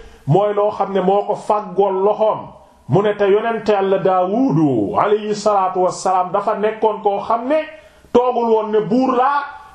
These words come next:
ñu koy, ñu koy, ñu koy dundal ci réew mi. Déedéet, moom moo doon faggu di liggéey, loolu la doon dunde, te loolu la doon dundal njabootam. Mu ne moom dafa nekkoon koo xam ne da doon dunde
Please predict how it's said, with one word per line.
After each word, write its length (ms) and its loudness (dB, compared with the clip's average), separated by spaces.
ñu 140 4
koy, 320 0
ñu 100 0
koy, 260 0
ñu 120 0
koy 260 2
dundal 380 2
ci 100 4
réew 240 2
mi. 160 -12
Déedéet, 380 0
moom 300 2
moo 160 0
doon 180 0
faggu 460 0
di 100 0
liggéey, 460 2
loolu 280 2
la 60 2
doon 260 2
dunde, 280 0
te 80 -6
loolu 260 2
la 160 2
doon 60 -8
dundal 300 0
njabootam. 420 -2
Mu 120 4
ne 100 0
moom 200 0
dafa 180 -2
nekkoon 360 -2
koo 140 2
xam 140 -4
ne 40 -6
da 80 0
doon 360 0
dunde 400 0